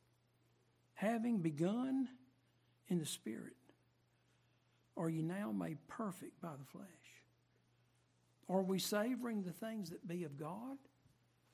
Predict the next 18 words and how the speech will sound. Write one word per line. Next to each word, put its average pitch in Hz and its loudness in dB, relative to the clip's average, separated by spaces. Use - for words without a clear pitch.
or 170 -2
the 165 -4
things 180 -4
that - -8
be 160 -4
of 143 -6
men? 214 -2
Are 180 0
we 175 2
serving 269 2
the 208 0
Lord 220 0
in 175 2
the 160 0
power 247 -2
of 180 -8
the 147 -8
Spirit 226 -8